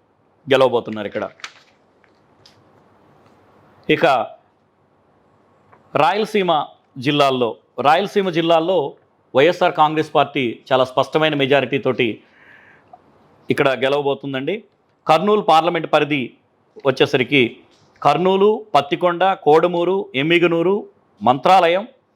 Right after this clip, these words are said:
ఆదోని, ఆలూరులో మాత్రమే ఇక్కడ హోరాహోరీ పోరాటం కనబడుతుంది. ఇక్కడ ప్రతి సెగ్మెంట్లో కూడా more than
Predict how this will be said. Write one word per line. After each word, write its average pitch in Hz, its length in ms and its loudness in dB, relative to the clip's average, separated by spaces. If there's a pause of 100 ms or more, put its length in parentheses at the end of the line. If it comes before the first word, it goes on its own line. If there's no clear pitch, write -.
(260)
ఆదోని, 151 420 6 (580)
ఆలూరులో 220 420 6 (100)
మాత్రమే 175 400 2
ఇక్కడ 151 160 2 (200)
హోరాహోరీ 147 460 2 (300)
పోరాటం 143 380 2
కనబడుతుంది. 135 480 -2 (520)
ఇక్కడ 170 200 0 (120)
ప్రతి - 300 -2
సెగ్మెంట్లో 208 520 -2
కూడా 185 180 4 (240)
more 190 220 2
than 220 120 2